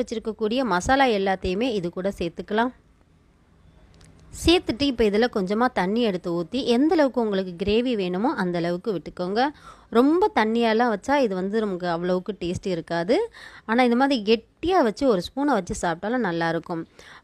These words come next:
மல்லி இலைகளை லாஸ்டா சேர்க்காம இந்த டைம்லயே நல்லா சேர்த்துருங்க. இந்த மாதிரி சேர்த்து விட்டுட்டு இதை நல்லா கலந்து விடுங்க. இப்படி கலந்து விட்டதுக்கு அப்புறமா நம்ம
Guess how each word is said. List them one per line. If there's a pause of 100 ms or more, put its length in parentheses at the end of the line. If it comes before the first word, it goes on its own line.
(120)
மல்லி
இலைகளை (100)
லாஸ்டா
சேர்க்காம (180)
இந்த (100)
டைம்லயே (100)
நல்லா
சேர்த்துருங்க. (440)
இந்த (100)
மாதிரி (120)
சேர்த்து
விட்டுட்டு
இதை (100)
நல்லா (120)
கலந்து
விடுங்க. (100)
இப்படி (580)
கலந்து
விட்டதுக்கு
அப்புறமா (100)
நம்ம